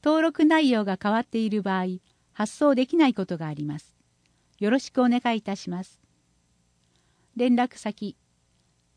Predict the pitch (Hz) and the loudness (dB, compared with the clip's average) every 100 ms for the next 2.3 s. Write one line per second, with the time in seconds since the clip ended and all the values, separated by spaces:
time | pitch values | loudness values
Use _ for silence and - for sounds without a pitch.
0 | _ - 330 320 311 285 294 269 185 156 | _ -2 0 2 2 0 -2 -4 -4 -6
1 | - _ _ _ _ - 254 294 294 294 | -8 _ _ _ _ -2 4 6 6 6
2 | 214 160 156 | 4 -2 -10